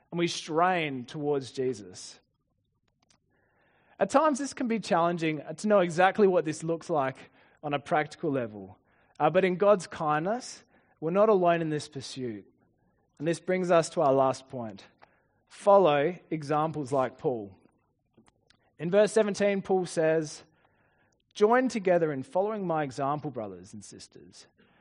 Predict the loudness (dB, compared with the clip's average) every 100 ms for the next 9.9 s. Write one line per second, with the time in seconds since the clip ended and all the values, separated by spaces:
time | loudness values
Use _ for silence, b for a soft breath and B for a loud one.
0 | b b b b 0 0 -2 -4 -2 -2
1 | 0 -4 -6 -6 -6 -6 -6 -4 -2 -4
2 | -6 -12 _ _ _ _ _ _ _ _
3 | _ -2 0 2 4 2 4 2 2 -2
4 | -6 -4 -4 -4 -8 -14 -10 -4 -2 -2
5 | -4 -6 -6 -6 -8 -16 -20 _ _ _
6 | _ _ _ _ _ _ _ _ _ b
7 | b _ b b b b b b 4 6
8 | 6 2 -2 -4 -4 0 0 0 -2 -2
9 | -2 0 -2 -4 0 2 0 -2 -8